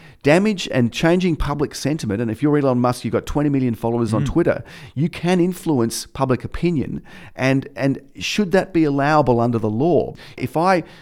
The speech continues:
Speaker 1: stand up on a soapbox in a, in a crowded square and start mouthing off about s-, a person and
Speaker 2: Mm-hmm.
Speaker 1: saying false statements which are damaging to their reputation, I can be sued.
Speaker 2: Of course.
Speaker 1: If I, if I publish information that's false and damaging, I can be sued. This is in Australia anyway.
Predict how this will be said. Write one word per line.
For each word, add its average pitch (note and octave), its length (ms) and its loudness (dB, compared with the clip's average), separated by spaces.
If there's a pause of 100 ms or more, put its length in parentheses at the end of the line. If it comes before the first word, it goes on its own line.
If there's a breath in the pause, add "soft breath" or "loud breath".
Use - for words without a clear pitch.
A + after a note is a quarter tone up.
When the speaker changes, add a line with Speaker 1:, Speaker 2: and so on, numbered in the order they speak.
(140 loud breath)
Speaker 1:
stand C3 300 0
up A2 100 -2
on G#2+ 80 0
a F#2+ 60 -4
soapbox A#2 600 2
in G#2+ 100 -2
a, G2+ 260 -4
in G#2+ 80 -2
a F#2+ 80 -4
crowded G#2+ 400 0
square A#2 380 0
and G2+ 80 -6
start A2 400 0
mouthing A2 360 2
off A2 180 0
about G2+ 260 -2
s-, - 180 -12
a G2+ 80 -6
person C3 560 4
and - 140 0
Speaker 2:
Mm-hmm. - 0 -
Speaker 1:
saying A#2 380 0
false A#2 260 0
statements G2+ 440 -4
which G#2+ 120 -6
are F#2 40 -4
damaging A#2 400 0
to F#2+ 60 -6
their G#2+ 100 0
reputation, F#2+ 560 -6 (220 loud breath)
I G#2 140 2
can G#2+ 160 -2
be G#2+ 100 -2
sued. F#3+ 360 0
Speaker 2:
Of - 100 -14
course. - 400 -6
Speaker 1:
If A2+ 100 -4
I, G#2+ 80 2 (160)
if A#2 160 -4
I G#2+ 160 2
publish C3 640 -2
information B2 640 0 (300 loud breath)
that's - 200 -2
false F#2 460 2
and G2+ 260 -6
damaging, F#2+ 520 -2
I F#2+ 160 -6
can F2 160 -6
be F2+ 100 -4
sued. F2 360 -4
This C#3 120 -4
is B2+ 80 -6
in A2+ 60 -2
Australia C3+ 580 -2
anyway. B2+ 280 0